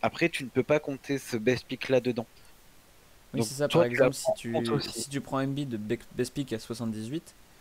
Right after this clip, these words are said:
Speaker 2: c'est pas forcément bien de le prendre, euh, ce jour-là, parce que deux semaines avant, il avait fait quatre-vingt-dix-sept, tu vois. C'est plus ça, en fait, les stats qu'il prend en compte, c'est que il prend des intervalles de trente jours pour chaque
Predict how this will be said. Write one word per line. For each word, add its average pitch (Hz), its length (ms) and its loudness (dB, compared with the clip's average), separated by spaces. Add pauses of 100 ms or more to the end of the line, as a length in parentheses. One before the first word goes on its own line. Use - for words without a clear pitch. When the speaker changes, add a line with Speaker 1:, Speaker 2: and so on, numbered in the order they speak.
(180)
Speaker 2:
c'est - 180 -4
pas 127 160 -2
forcément 113 840 -4
bien 139 340 -6 (380)
de 117 140 -2
le 110 60 -2
prendre, 113 380 -4
euh, 107 200 -4
ce - 180 -8
jour-là, 113 340 -2 (540)
parce 113 200 -6
que 113 380 -2
deux 107 160 -4
semaines 113 220 -2
avant, 110 140 -2
il 131 80 -2
avait 104 100 -4
fait 110 120 -8
quatre-vingt-dix-sept, 117 680 -6
tu - 80 -14
vois. 107 140 -10 (1600)
C'est - 160 -8
plus 123 160 -6
ça, 135 240 -4
en 127 60 -2
fait, 117 240 -4
les 107 100 -6
stats 113 200 -4
qu'il - 180 -14
prend - 180 -10
en 104 60 -6
compte, 127 200 -6
c'est 110 140 -8
que 104 680 -6 (260)
il 113 100 -8
prend - 280 -6
des 113 160 -4
intervalles 113 380 -4
de 104 40 -8
trente 117 340 -6
jours 127 180 -4
pour - 180 -12
chaque - 180 -8